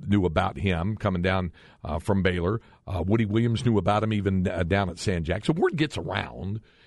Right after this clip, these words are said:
and so they went and saw him, and they liked what they saw, and now he's a Texas Longhorn, and he had a pretty impressive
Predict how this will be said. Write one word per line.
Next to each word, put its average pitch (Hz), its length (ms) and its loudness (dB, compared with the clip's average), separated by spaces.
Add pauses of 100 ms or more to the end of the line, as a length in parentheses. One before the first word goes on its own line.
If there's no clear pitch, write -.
(100)
and 87 100 -6
so 127 100 2
they 117 100 4
went 120 160 0
and - 60 -10
saw 107 280 2
him, 165 100 0
and 131 80 0
they 104 80 0
liked 90 280 -4
what 98 120 -4
they 127 120 2
saw, 95 400 -2
and 82 200 -6 (400)
now 76 240 -2
he's 113 240 -2 (220)
a - 60 -2
Texas 101 380 0
Longhorn, 101 420 0
and 196 100 0
he 120 80 2
had 139 80 0
a 143 40 -2
pretty 120 240 0
impressive 110 420 -2